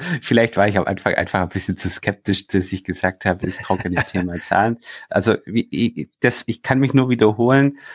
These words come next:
Speaker 1: auch wenn ich hier dich gegenüber habe bei der Podcast-Aufnahme, dieses lebendige, faszinierte an diesen ganzen Zahlen, das nehme ich dir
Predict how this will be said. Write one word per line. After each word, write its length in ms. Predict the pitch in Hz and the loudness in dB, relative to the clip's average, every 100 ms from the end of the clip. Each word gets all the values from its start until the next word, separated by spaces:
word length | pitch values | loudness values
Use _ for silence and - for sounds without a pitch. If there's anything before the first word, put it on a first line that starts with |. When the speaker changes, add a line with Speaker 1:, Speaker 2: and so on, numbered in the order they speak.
| - - | -18 -2
Speaker 1:
auch 220 | 101 - | -2 2
wenn 120 | 110 | 0
ich 100 | 107 | 4
hier 240 | 110 107 101 | 6 6 4
dich 220 | 104 - | -2 0
gegenüber 460 | 101 104 107 113 113 | 0 0 0 -2 -2
habe 120 | - | -2
bei 80 | - | -2
der 100 | 92 | -2
Podcast-Aufnahme, 1200 | - 104 - 98 - - 101 - 101 104 107 107 _ _ _ - | -6 -8 -4 -6 -4 -6 -6 -6 -4 -2 -4 -6 _ _ _ -8
dieses 600 | 95 95 - 92 90 - - | -4 -4 -2 -2 -4 -10 -6
lebendige, 640 | 98 95 104 123 117 110 | -2 0 2 2 2 0
faszinierte 1000 | - 101 - 95 98 117 117 110 110 - | 0 -4 -4 0 2 2 4 4 4 2
an 160 | - 95 | 0 0
diesen 180 | 95 95 | 0 0
ganzen 320 | 92 - 82 | -2 -4 -10
Zahlen, 380 | - 85 90 90 | -2 -2 0 -4
das 220 | - - | -8 -8
nehme 260 | 101 98 | -2 0
ich 100 | 98 | -2
dir 180 | - 85 | -2 -4